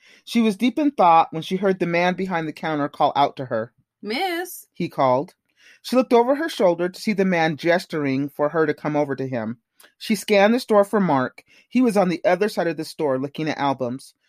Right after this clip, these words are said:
Speaker 1: She walked over to the man.
Speaker 2: "Did you find something?"
Speaker 1: He shifted in his chair and fixed his glasses.
Speaker 2: "I may have.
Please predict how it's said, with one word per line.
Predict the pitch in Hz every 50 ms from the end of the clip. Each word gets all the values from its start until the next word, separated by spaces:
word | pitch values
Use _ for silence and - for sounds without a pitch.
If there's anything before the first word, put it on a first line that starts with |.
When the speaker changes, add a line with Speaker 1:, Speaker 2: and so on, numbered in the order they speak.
| _ _
Speaker 1:
She | - - 233
walked | 226 220 202 190 - -
over | 190 180 170 160
to | - -
the | 143 135
man. | 135 131 120 117 110 113 127 - _ _ _ _ _ _
Speaker 2:
"Did | 247 233 196
you | 247 233
find | - 240 220 226 247
something?" | 240 269 254 269 - 339 330 370 403 - _ _ _ _ _ _ _ _ _ _ _
Speaker 1:
He | _ - 214
shifted | 185 - - 240 247 - 262 254
in | 262 254
his | 247 247 240 -
chair | - - 202 165 160 151 147 151 170 -
and | 160 175 147
fixed | - 156 139 - -
his | - 147 135
glasses. | - 135 127 120 120 123 - - 82 - - - - _ _ _ _ _ _ _ _ _ _ _ _ _ _ _ _ _ _ _ _ _ _ _ _ _
Speaker 2:
"I | 285 330
may | 370 440 480 480 440 466 440
have. | 294 185 - - -